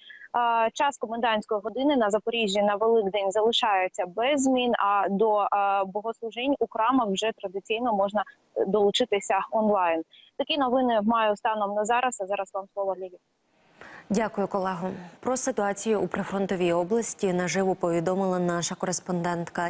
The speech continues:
Speaker 2: Інна Гогой. Росія за тиждень здійснила понад триста вісімдесят обстрілів по Україні.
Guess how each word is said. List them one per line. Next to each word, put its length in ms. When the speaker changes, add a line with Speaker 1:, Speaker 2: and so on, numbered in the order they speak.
Speaker 2:
Інна 260
Гогой. 460
Росія 440
за 160
тиждень 640
здійснила 540
понад 460
триста 400
вісімдесят 640
обстрілів 600
по 140
Україні. 580